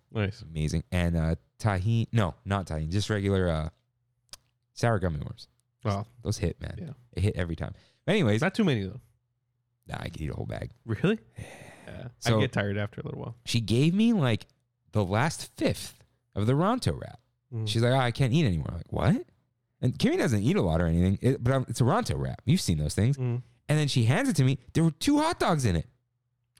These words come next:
Speaker 1: Really?
Speaker 2: Yeah. And I was like, "Wait, there are two hot dogs?" And she said it's happened to her multiple times.
Speaker 1: Where there's two?
Speaker 2: Yeah.
Speaker 1: Huh.
Speaker 2: And I don't know if there wasn't enough pork or something, so they gave an extra one. Dude,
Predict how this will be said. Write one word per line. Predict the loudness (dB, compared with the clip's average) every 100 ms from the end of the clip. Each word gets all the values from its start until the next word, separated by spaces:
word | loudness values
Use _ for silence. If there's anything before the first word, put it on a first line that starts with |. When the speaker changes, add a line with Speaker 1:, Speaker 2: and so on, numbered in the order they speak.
| _ -8
Speaker 1:
Really? | 0 2 4 4 4 2
Speaker 2:
Yeah. | 2 2 2 -2 -6 _ _ _ _ _ _ -2
And | 0
I |
was | 2
like, | -2 -4
"Wait, | 0 0
there | 2 2
are |
two | 2 2 4
hot | 4 0 0
dogs?" | 2 2 -2 _ _ _ _
And | -2 2 2 0 -4
she | 0 2
said | 2
it's | 0
happened | 2 0 0 2
to |
her | 4 4
multiple | 2 2 4 2 2
times. | 0 -4 -8 -18 _ _ _ _ _ _
Speaker 1:
Where | 0 2
there's | 4 0 -4
two? | -2 2 2 -2 _ _ _ -12
Speaker 2:
Yeah. | -10 -10 _ _ _ _ _ _
Speaker 1:
Huh. | -2 2 2 0 _
Speaker 2:
And | 0
I | 2
don't | 2
know | 2
if |
there | 2 2
wasn't | 2 0
enough | -2 -2 -6 -8
pork | -6 -2 -2 -2 -2
or |
something, | -2 -2 0 2 2 2 -2
so | -2 -2
they | 0
gave | 2
an | 2
extra | 2 0 0
one. | 0 -4 _ _ _ _ _ _
Dude, | 0 2 0